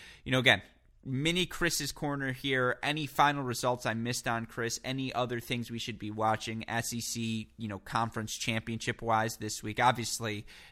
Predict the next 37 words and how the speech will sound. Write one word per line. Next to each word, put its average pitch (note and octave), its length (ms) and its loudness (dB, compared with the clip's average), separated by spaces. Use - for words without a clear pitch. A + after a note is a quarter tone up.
that G#2 240 -2
at G#2 200 -4
Florida, A#2+ 500 2
the A2 100 0
one A2 260 0
seed, G#2+ 400 0
Texas - 360 0
A - 20 2
and A2 100 -2
M, G#2+ 120 -2
the G2+ 80 -6
four A2 320 -2
seed. G#2 480 -2
What A2 140 2
is G2 120 -4
it? F#2+ 100 -10
Tennessee A2+ 420 -2
and G#2 120 -6
Georgia, G#2+ 400 -2
your G2+ 200 -4
two, G#2+ 340 -6
three. G#2+ 640 -6
Um, G#2 540 6
just A2 240 -6
what, A#2+ 260 0
what B2 220 0
are A2+ 100 0
you A2+ 140 -4
gonna A2 100 -4
be G#2 100 -6
watching, G2+ 520 0
you F#2+ 80 -6
know, G2 160 -4
rest G2+ 240 0
of - 60 -10
this - 180 -8
weekend? F#2 400 -8